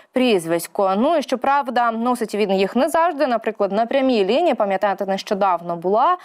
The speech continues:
із російським президентом. Це дев'ятнадцятого грудня відбувалося.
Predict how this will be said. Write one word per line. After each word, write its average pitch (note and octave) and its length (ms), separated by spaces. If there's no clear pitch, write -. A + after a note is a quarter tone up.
із G#3+ 140
російським A3 500
президентом. G3 680
Це G3+ 100
дев'ятнадцятого G3 640
грудня E4+ 320
відбувалося. A#3+ 880